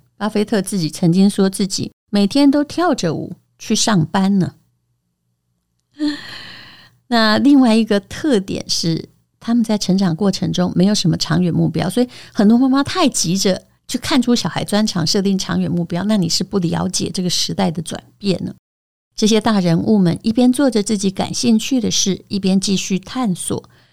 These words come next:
看还有没有更感兴趣、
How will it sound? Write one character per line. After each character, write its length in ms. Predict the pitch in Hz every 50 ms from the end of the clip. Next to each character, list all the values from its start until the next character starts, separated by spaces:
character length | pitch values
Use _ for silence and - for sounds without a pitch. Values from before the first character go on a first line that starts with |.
| _ _ _ _ _ _
看 360 | - 269 277 247 233 254 - _ _ _ _
还 160 | _ - 214
有 160 | 254 311 302
没 160 | 220 208 226 254
有 300 | 285 277 - - - _ _ _ _ _ _ _ _ _ _ _ _
更 180 | - 381 320
感 180 | 226 202 - 151
兴 220 | - - 202 190
趣、 300 | 185 - - 190 185 -